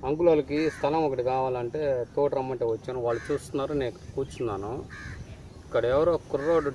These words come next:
డాన్స్ చేస్తున్నాడు మామ. వా, ఎక్సలెంట్. ఉమ్, చాలా బాగా వేస్తా ఉన్నాడు. ఆ మూమెంట్స్ అవి, ఆ ఫేస్లో ఉన్న ఎక్స్ప్రెషన్స్ కానీ చా-, చాలా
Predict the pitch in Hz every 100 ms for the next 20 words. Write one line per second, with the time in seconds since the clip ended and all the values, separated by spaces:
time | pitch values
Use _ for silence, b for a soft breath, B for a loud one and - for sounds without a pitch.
0 | 123 123 147 - 156 - 131 117 107 107
1 | 104 107 131 185 233 - - - - -
2 | - - - - - - - - - -
3 | 147 - - - - - - - - -
4 | - - - - - - 453 - - -
5 | - - - - - - - - - -
6 | - - - - - - - - - -
7 | - 139 143 - - 220 220 226 185 131
8 | - 110 101 95 92 - - - - -
9 | - - - - - 110 117 127 156 156
10 | 156 - 156 156 151 135 139 156 156 165
11 | - - - - - 110 147 151 - 156
12 | 147 131 - 151 135 131 - 123 - -
13 | - - 151 190